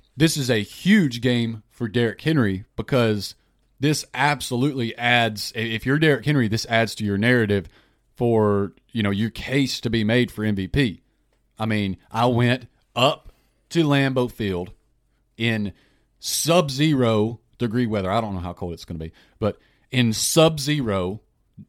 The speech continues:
weather, okay, sub-zero temperatures, and I absolutely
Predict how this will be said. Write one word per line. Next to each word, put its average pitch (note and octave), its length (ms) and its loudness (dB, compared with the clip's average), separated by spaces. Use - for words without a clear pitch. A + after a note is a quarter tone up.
weather, G#2+ 460 -2
okay, G2+ 380 -6
sub-zero B2+ 640 2
temperatures, A2+ 720 -4
and A2 380 -2
I C3 440 -2
absolutely A#2 1200 -4